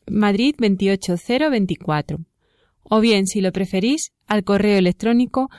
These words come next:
hagamosvivalapalabra arroba radiomaria punto es. El próximo miércoles, como sabéis,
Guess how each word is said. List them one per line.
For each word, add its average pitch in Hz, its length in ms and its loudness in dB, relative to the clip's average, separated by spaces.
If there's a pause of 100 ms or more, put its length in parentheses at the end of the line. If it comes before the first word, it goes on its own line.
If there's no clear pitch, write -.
(280)
hagamosvivalapalabra 208 1400 2 (160)
arroba 196 480 2
radiomaria 208 840 2
punto 170 340 0
es. 147 260 -4 (840)
El 202 200 0
próximo 208 400 2
miércoles, 262 640 2
como 180 240 0
sabéis, 202 560 0